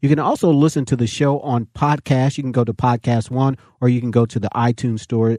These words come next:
and you can listen to the show now there. Now, you mentioned this. Um, Lisa mentioned this. Keith, you mentioned this. You talked about, and, and Sumi, you mentioned this as well. You talked about siblings. What impact is this illness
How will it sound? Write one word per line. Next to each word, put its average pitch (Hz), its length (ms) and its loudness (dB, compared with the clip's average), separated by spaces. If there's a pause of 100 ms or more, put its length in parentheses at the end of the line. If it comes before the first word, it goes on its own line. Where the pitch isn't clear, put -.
and 107 160 -2
you 110 80 -8
can 110 120 -6
listen 113 280 0
to - 80 -18
the 113 100 -4
show 104 380 -4
now 113 560 -2
there. 117 380 0 (340)
Now, 135 280 4
you 165 260 -2
mentioned 185 380 0
this. 117 180 -2
Um, 117 320 -6 (100)
Lisa 135 240 0
mentioned 127 380 -2
this. 117 320 0 (180)
Keith, 131 240 -4
you 127 100 -2
mentioned 123 320 -4
this. 120 260 -4 (260)
You 135 100 -6
talked 135 240 0
about, 117 320 -2
and, 123 260 -2
and 113 200 -6
Sumi, 131 260 -2
you 123 140 0
mentioned 113 320 -4
this 104 160 -4
as 95 80 -10
well. 139 260 0 (160)
You 143 80 -6
talked 139 220 -4
about 131 240 -2 (140)
siblings. - 720 -4 (840)
What 131 420 -2
impact 135 560 0 (240)
is 113 160 -4
this 123 320 -2
illness 120 420 -2